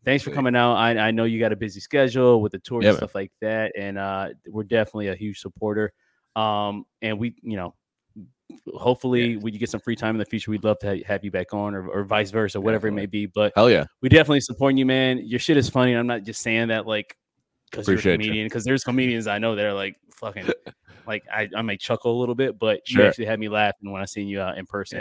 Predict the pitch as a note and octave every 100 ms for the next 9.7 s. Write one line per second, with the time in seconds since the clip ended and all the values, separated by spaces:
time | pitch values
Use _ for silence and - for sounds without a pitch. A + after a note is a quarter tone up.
0 | - G#2 F#2+ F#2+ F#2 F2+ F2+ F#2 - -
1 | F#2 E2 E2 D2 D2+ A2 G#2+ A#2+ A2+ -
2 | - G2 - - A2 G#2 - - _ -
3 | B2+ B2 C#3+ C#3 C#3+ D3 C#3 C3+ B2+ A#2+
4 | A#2 A#2 A2 - B2+ A#2+ A#2+ C3 C3+ -
5 | G#2+ G#2+ G#2+ G#2 G#2+ G2 G2 G#2 D#3+ F3+
6 | A#2 C#3+ D#3+ A#2 A#2 _ _ _ _ -
7 | A#2 G#2+ A2+ A#2+ A#2+ B2 C#3+ C3+ C3+ B2+
8 | G#2+ G#2 D#2 D#2+ G#2 D#2+ D#2 - _ _
9 | G#2+ G#2+ G#2+ G2 G2+ G2+ G#2+